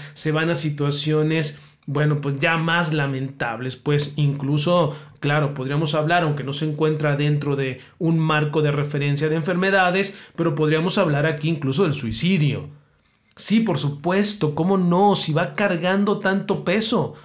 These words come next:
si va cargando situaciones que se vuelven insoportables. Y de paso, de paso, además, los, lo-, los demás, los que lo rodean, además lo critican, ¿no?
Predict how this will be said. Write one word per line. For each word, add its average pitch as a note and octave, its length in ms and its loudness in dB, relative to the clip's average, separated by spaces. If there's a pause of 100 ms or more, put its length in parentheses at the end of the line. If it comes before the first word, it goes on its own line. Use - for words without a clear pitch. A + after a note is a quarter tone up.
(160)
si - 180 -2
va F3 200 0
cargando G3+ 640 2
situaciones F3+ 1080 -2 (180)
que F3 120 0
se D#3+ 160 0
vuelven F#3 400 2
insoportables. F3 1080 2 (280)
Y C4+ 140 0
de E4+ 120 0
paso, F#3 720 0
de E3+ 140 0
paso, F3 400 0
además, F3+ 400 2
los, G3 300 0
lo-, E3+ 360 2
los F#3 240 2
demás, G3+ 560 2
los C#3 240 -4
que C3 160 -6
lo D3 140 0
rodean, F#3+ 640 2 (300)
además A#3 340 0
lo E4 100 0
critican, B3 600 2
¿no? A3+ 240 -2